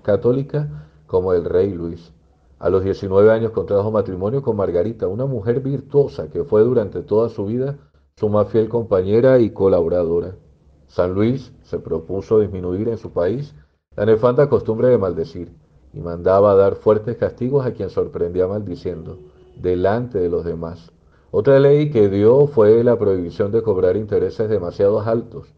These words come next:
por el dinero que se le prestaba. Sabiendo que era un hombre extremadamente piadoso,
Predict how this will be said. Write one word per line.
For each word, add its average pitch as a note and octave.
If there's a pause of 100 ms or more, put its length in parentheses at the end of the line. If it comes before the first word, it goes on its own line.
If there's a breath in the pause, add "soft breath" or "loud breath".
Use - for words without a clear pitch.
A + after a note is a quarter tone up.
(240)
por A2+
el A#2
dinero A#2
que B2
se A2
le G2
prestaba. D#2+ (380)
Sabiendo G#2+
que G2
era G#2
un G#2+
hombre A2+
extremadamente G2
piadoso, A#2